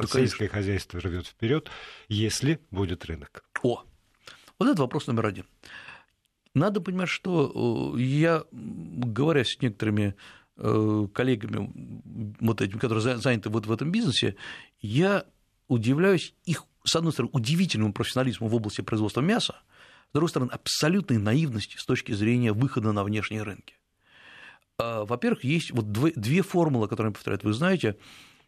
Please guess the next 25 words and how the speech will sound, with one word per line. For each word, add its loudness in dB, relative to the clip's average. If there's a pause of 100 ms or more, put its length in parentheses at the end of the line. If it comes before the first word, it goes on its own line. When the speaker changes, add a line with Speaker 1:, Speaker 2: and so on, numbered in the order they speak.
(180)
Speaker 1:
м, 4
там 0 (140)
Медведев 2
или -2
Катян, -2
Путин -4
и -2
Си -8
Цзиньпин 2
договорились. -2 (1200)
Эту 0
мысль 2
надо 4
гнать. 0
Они 2
договорились 2
о -2
больших 0
вопросах. -8 (440)
Они 4
не 6
договорились, 0
что -2
лично 0
вас 0